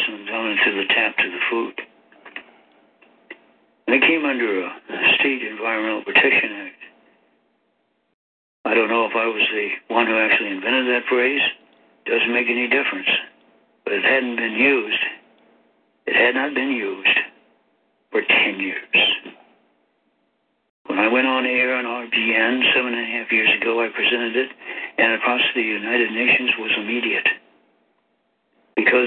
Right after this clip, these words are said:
they were putting out their sip of conflict, a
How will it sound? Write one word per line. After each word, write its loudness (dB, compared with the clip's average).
they 2
were 0
putting 0
out -4
their 2
sip -2
of -6
conflict, -2
a 0